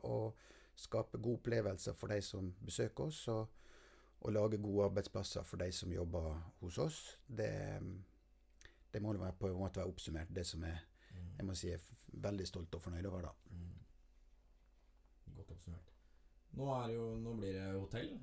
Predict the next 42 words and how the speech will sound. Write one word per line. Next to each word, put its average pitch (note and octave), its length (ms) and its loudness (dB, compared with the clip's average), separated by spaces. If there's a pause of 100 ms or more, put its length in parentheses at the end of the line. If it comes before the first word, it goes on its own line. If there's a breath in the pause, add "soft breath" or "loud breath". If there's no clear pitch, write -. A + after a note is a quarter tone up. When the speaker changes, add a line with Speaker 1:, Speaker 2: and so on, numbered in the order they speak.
(180)
Speaker 2:
Eh, G2+ 360 -4 (320)
var G2+ 120 0
det F#2+ 60 -4
sommeren F2+ 380 0
tjue F#2 200 -2
tjueto? F#2+ 260 0 (680 loud breath)
Speaker 1:
Ja, B2 460 8
vi A#2+ 200 6
ligger B2 260 4
kanskje A2+ 260 6
litt A#2+ 240 6
på A2 80 6
hælene A2 400 6
akkurat, G#2 480 4
eh, G2 1160 4 (100)
til F#2+ 220 2 (240)
den A2 380 8
datoen. F#2 480 2
Vi A2+ 80 2
får B2+ 160 2
se. C3+ 180 4
Eh, C3 720 2 (100)
det A#2 160 0
er C3 240 6
muligheter C3+ 720 4
for A2 80 0
to A2+ 160 -2
tusen A#2 300 0
og G#2+ 60 -4
tjueto, B2 320 0
men B2 140 4
det A2 80 0
kan G#2+ 220 4
hende G2+ 160 2
det A2 80 2
blir G2+ 140 2
to A2 100 0
tusen A2 260 0
og G#2 60 -4
tjuetre. A#2 400 0 (640 loud breath)
Det B2 200 8
er, A#2 400 8